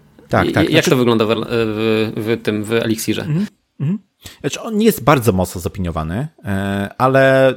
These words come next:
Speaker 1: no, e, są takie zasady, są takie wytyczne, które widzę, że są bardzo mocno, em, e, trzymane. E, no i też,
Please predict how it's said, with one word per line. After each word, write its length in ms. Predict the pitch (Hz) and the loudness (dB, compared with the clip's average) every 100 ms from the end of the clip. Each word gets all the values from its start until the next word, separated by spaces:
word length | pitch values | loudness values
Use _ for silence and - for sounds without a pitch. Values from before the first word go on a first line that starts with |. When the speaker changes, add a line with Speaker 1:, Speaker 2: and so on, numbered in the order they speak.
| - | -4
Speaker 1:
no, 340 | 123 147 160 - - 139 143 117 - | -10 -6 -6 -6 -12 -14 -14 -14 -4
e, 40 | |
są 180 | - 190 | 0 0
takie 180 | 175 156 | 0 0
zasady, 540 | 147 151 131 104 120 139 - | 2 2 4 4 2 -2 -6
są 220 | - 107 | -2 0
takie 540 | 107 - 101 95 95 - | 0 0 0 2 2 0
wytyczne, 640 | 110 123 131 - 123 117 117 | 0 0 0 -2 0 0 0
które 220 | - 117 | 0 0
widzę, 180 | 113 113 | 0 -4
że 60 | |
są 160 | - 107 | -2 0
bardzo 200 | 110 104 | 0 0
mocno, 480 | 98 - 95 95 95 | -2 -2 -2 -2 -2
em, 260 | 90 90 87 | -6 -4 -6
e, 400 | 87 87 87 87 | -6 -6 -6 -6
trzymane. 520 | - 107 92 101 156 185 - - - | -2 0 0 0 0 -2 -12 -20 -12
E, 380 | - 113 117 104 | -4 0 0 0
no 120 | 147 | 2
i 40 | 185 | 4
też, 260 | 185 - | 4 0